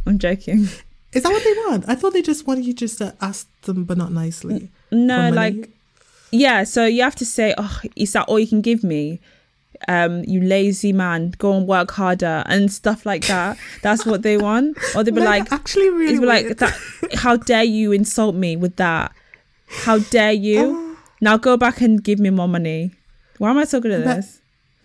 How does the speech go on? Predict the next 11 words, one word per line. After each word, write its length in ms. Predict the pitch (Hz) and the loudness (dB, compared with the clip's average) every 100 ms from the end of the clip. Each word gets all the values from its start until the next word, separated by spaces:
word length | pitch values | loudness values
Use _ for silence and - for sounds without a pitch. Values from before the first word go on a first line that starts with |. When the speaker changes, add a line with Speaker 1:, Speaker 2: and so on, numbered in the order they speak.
| 180 180 | -16 -8
Speaker 2:
men 260 | 233 262 294 | -2 0 0
are 40 | |
really 300 | 262 247 233 | 0 0 -2
weird, 340 | 214 220 196 | -2 -2 -2
you 80 | 190 | -6
know. 280 | 175 156 - - _ | -10 -12 -16 -20 _
Speaker 1:
Huh? 280 | 208 214 285 _ _ _ - - | -6 -4 -6 _ _ _ -20 -2
No, 180 | 294 269 | 0 2
Speaker 2:
Men 80 | 233 | 2
are 40 | |
Speaker 1:
men, 400 | - - 311 196 | 2 0 -4 -8